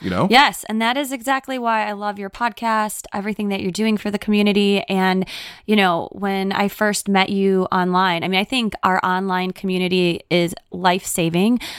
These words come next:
Speaker 2: I felt so alone, like we were talking about, you know, just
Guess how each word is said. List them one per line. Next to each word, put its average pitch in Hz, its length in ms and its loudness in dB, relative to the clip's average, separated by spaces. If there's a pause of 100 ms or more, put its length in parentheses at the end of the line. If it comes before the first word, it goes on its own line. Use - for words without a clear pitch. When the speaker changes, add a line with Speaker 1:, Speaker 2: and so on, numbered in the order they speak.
Speaker 2:
I 208 140 4
felt 196 400 -2
so 233 240 -2
alone, 185 560 -4
like 180 260 -6
we 190 80 -6
were 185 120 -4
talking 185 340 -6
about, 180 340 -2
you 208 100 -4
know, 180 120 -2
just 185 260 -6